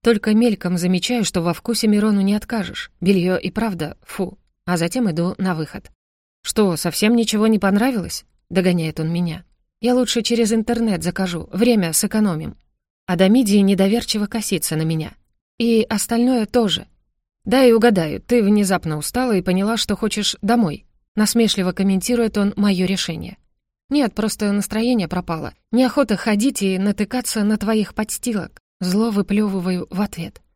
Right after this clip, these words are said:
"Но ты, конечно, ни в чем не ограничивай себя, муж". Он хватает меня за плечо, удерживая на месте. "Да брось, это бывшая няня Назара. У нас и было-то всего пару раз, да и то случайно, когда он уже перестал с ней жить".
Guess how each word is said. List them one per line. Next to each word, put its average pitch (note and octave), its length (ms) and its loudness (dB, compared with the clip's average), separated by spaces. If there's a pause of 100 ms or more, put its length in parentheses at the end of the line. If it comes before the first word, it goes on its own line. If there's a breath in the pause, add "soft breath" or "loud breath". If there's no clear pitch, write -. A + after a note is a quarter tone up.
"Но A3+ 100 -2
ты, C4 100 0
конечно, A#3+ 380 0
ни A3 100 2
в - 80 -6
чем B3+ 200 0
не G#3 120 2
ограничивай G3 540 0
себя, E3 360 -6 (100)
муж". A3 380 -2 (460)
Он G3+ 120 4
хватает G3+ 460 0
меня F#3 240 2
за F3+ 120 0
плечо, F#3+ 400 0
удерживая G3 600 0
на G#3+ 140 0
месте. - 420 -6 (340)
"Да F3 180 4
брось, G#3 420 2
это G3 160 -2
бывшая A3 360 0
няня A3+ 300 4
Назара. G#3+ 600 0
У F#3+ 40 -2
нас A3 180 0
и B3+ 40 2
было-то F#3+ 460 0
всего G#3+ 280 -2
пару G#3 220 0
раз, G#3+ 380 -4
да D#3+ 100 -2
и D#3+ 60 0
то A#3 160 0
случайно, F#3 580 -4
когда G3 300 0
он F#3+ 80 -2
уже F#3+ 160 -2
перестал G3 420 -2
с - 80 -6
ней F#3+ 160 -2
жить". F3+ 300 -6